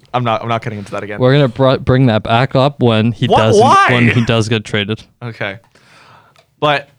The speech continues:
Speaker 1: you keep saying this to me, how when the cap keeps going up,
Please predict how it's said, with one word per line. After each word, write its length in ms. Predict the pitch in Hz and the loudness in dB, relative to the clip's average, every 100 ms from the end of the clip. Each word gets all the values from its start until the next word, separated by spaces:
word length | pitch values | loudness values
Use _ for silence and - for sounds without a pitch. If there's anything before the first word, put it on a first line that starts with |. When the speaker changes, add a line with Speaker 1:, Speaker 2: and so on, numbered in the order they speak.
| _ _ _ _ 165 | _ _ _ _ -8
Speaker 1:
you 320 | 143 160 185 | -4 -2 -2
keep 180 | 226 190 | -4 -2
saying 260 | 190 180 | -2 -2
this 140 | 160 - | -4 -4
to 140 | 127 | -4
me, 180 | 104 104 | -4 -6
how 280 | 113 120 123 | -4 0 0
when 380 | 123 123 135 147 | -2 -2 -2 0
the 80 | 160 | -2
cap 300 | 147 143 - | -2 -4 -4
keeps 240 | 143 131 | -6 -4
going 280 | 139 135 131 | 0 0 2
up, 240 | 117 104 | 0 -2